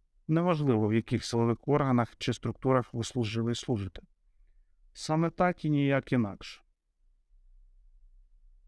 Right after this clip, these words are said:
Якось так і живемо. В страні або країні абсурд.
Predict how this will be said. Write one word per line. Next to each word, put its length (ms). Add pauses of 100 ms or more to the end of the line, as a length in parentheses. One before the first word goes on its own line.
(100)
Якось 460
так 240
і 80
живемо. 460 (1500)
В 60
страні 680 (1120)
або 320
країні 580
абсурд. 600